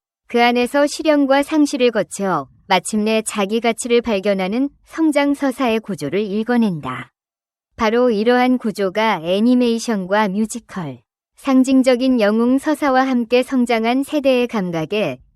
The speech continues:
그의 음악을 깊이 닿게 만든다. 이 모든 해석은 하나의 사실을 가리킨다. 박서진은 세상에 맞추기 위해 스스로를 바꿀 필요가 없다는 것이다.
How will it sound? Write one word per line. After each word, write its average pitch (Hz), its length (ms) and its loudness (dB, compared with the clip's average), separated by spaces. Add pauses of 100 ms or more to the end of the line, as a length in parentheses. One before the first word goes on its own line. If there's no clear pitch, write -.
(120)
그의 226 340 2
음악을 208 480 0
깊이 247 360 -4
닿게 240 360 -2
만든다. 196 720 -6 (920)
이 240 140 0
모든 226 400 4
해석은 247 640 0
하나의 302 460 0
사실을 262 440 -2
가리킨다. 208 760 -6 (320)
박서진은 240 720 0
세상에 285 500 0
맞추기 214 560 -2
위해 185 380 -2 (140)
스스로를 262 520 0
바꿀 233 440 -4
필요가 208 500 -2
없다는 240 400 0
것이다. - 520 -8